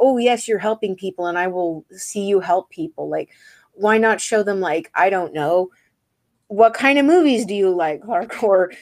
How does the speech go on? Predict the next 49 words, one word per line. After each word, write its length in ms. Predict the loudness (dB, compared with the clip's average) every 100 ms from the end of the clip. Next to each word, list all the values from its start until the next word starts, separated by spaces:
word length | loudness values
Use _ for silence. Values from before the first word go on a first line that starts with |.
| _
you 120 | -8
know, 200 | -4 -2
"Do 160 | -4 -6
you, 460 | -4 -4 -4 -8 -10 -6 -6
uh, 40 | -6 -10 -8
Lois, 560 | -2 4 6 6 0 -10
do 120 | -10
you, 440 | -8 -8 -10 -14 _ _ _ _ _ _ _ 2
I 100 | 4
don't 160 | 4
know, 140 | 2 0
do 100 | -2
you 120 | -2
enjoy 280 | -2 0 4
origami?" 720 | 4 4 2 2 2 -2 -6
Or, 360 | -6 -8 -10 -16 _ _
I 120 | -4 -4
don't 120 | -4
know, 100 | -2
"Let's, 340 | -4 -4 -4
let's 200 | -2 0
go 140 | 4 6
out 260 | 6 4
and, 500 | 0 -8 -8 -10 -12 _ _ _ _ _ -20 _ _ _ _ _ _ _ _ _ _ 0
I 100 | 4
don't 180 | 6 4
know, 260 | 4 4 2
<laughs> 80 | -14
hike, 520 | -6 2 2 2 -2 0
bicycle," 640 | 2 2 -2 -10 -12 -12
something, 560 | -8 -8 -8 -12 -12 -8
you, 120 | -8
you 100 | -8
know, 120 | -6 -6
something 460 | -6 -8 -6 -4
that's, 220 | -4 -4 -6
that's 320 | -4 -4 -6
human 260 | -8 -6 -6
in 120 | -6
connectability 920 | -12 -8 -8 -8 -6 -4 -2 -4 -8
and 100 | -10
shows 340 | -10 -10 -12 -12
more 240 | -8 -8
of 80 | -8
the 80 | -14
personal 480 | -12 -12 -12 -14 -12
sense 340 | -10 -12 -12
of 100 | -14
self. 520 | -10 -8 -8 -10 -18